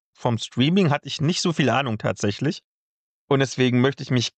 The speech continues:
ganz, ganz herzlich bei euch beiden bedanken,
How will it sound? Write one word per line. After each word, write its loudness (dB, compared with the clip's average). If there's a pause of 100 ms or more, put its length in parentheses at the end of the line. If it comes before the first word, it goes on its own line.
(100)
ganz, -2
ganz -2
herzlich -4
bei 2
euch -4
beiden 0
bedanken, -2